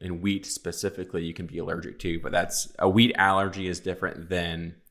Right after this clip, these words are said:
N C G S. So you can't really just get a, a blood test and determine whether or not you have N-,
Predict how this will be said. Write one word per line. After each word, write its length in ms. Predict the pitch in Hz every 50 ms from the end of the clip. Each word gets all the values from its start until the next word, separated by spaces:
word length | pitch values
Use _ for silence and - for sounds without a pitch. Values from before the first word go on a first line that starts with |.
| _ _ _ _ _ _ _ _ _ _ - - -
N 160 | 95 95 87
C 220 | 82 - - 87 78
G 240 | - - 82 76 67
S. 380 | 65 73 - - - - - - - - _ _
So 140 | - - 110
you 100 | 107 104
can't 180 | - 120 101
really 140 | 104 104 98
just 220 | 95 95 90 - -
get 240 | 104 95 95 - - -
a, 260 | 90 87 - - 87
a 20 | 85
blood 380 | - 95 92 92 92 92 -
test 440 | - 98 87 85 85 82 - - - -
and 280 | - 90 92 85 87 - - _ _ _ _ -
determine 440 | - 90 - - 110 98 92 90 87
whether 260 | 82 87 85 90 85
or 60 | 82
not 340 | 82 85 85 - - - -
you 120 | 82 82 78
have 180 | - - -
N-, 180 | - - 71